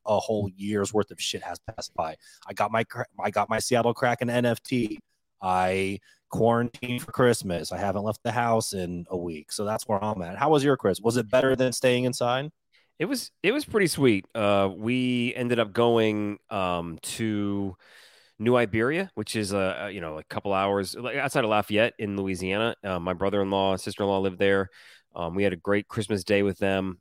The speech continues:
Speaker 2: and then we went to their camp, and we went crabbing, which was awesome. We got, uh, six dozen blue crabs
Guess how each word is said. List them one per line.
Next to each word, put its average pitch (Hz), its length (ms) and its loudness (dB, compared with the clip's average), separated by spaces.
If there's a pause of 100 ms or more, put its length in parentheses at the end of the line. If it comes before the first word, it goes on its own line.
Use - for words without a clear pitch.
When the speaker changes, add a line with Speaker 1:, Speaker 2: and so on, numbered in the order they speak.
Speaker 2:
and 95 400 -2
then 92 220 -2
we 95 120 -2
went 95 440 -2 (160)
to 95 160 -2
their 87 160 0
camp, 117 400 -2 (120)
and 95 240 -2
we 92 120 -2
went 92 380 -4 (100)
crabbing, 117 560 2
which - 180 -10
was 98 140 -4
awesome. 113 420 0
We 104 80 -2
got, 101 320 2
uh, 95 380 2
six - 680 -8
dozen 110 380 2
blue 113 180 0
crabs - 640 2